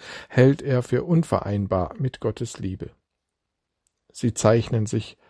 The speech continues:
durch Lieblosigkeit aus. Paulus legt uns stattdessen die Dankbarkeit und das Lob Gottes ans Herz.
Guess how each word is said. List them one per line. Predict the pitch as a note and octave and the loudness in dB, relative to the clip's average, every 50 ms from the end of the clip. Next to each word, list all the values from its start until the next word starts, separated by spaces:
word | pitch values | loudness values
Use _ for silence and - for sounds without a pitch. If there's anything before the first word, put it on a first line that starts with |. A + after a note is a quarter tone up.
| _ _ _ _ _ _ | _ _ _ _ _ _
durch | - C#3 B2+ - - | -4 -4 -4 -2 -2
Lieblosigkeit | - A2 G#2 - - - - - E3+ - A2 G2+ G2 G#2 F#2+ - - - - D2 E2+ - - | -2 0 0 -2 -4 -10 -16 -12 -6 -4 -4 -4 -2 -4 -8 -8 -4 -2 -2 -2 -2 -4 -6
aus. | - - E2+ F2+ - - - - _ _ _ _ _ _ _ _ _ _ _ _ _ _ _ _ _ _ _ _ _ _ _ _ - - - - - - | -6 -6 -6 -6 -6 -10 -12 -14 _ _ _ _ _ _ _ _ _ _ _ _ _ _ _ _ _ _ _ _ _ _ _ _ -18 -16 -16 -16 -12 0
Paulus | - C#3+ D#3 F#3+ G#3 G#3+ G3 - C#3 | 6 8 8 8 8 6 2 0 2
legt | C#3 E3+ G3 - - | 2 2 2 2 0
uns | G3 F3+ F3+ - | 0 0 0 -2
stattdessen | - - C3+ B2+ - - C3 C#3 - - E3 D3+ | -2 -2 -2 0 2 0 0 0 0 -2 -4 -2
die | D#3 F3 E3 | -2 0 2
Dankbarkeit | D3+ C#3 B2+ C3 - - D3+ C#3+ - - D3+ D#3 D#3+ E3 - - | 2 2 2 0 0 -2 -2 -2 -2 -2 0 0 0 -2 -4 -6
und | E3+ E3+ D#3 | -4 -2 0
das | F3+ E3+ - - | 0 0 0 2
Lob | C#3+ C#3+ D#3 - - | 2 2 2 0 0
Gottes | - C#3 C3+ - A#2+ G2 - - - | 2 2 2 2 0 -2 -2 -2 -4
ans | F2+ F2+ F2+ - | -4 -4 -4 -4
Herz. | - D#2 D#2 - - - - - | -4 -4 -4 -6 -8 -12 -14 -14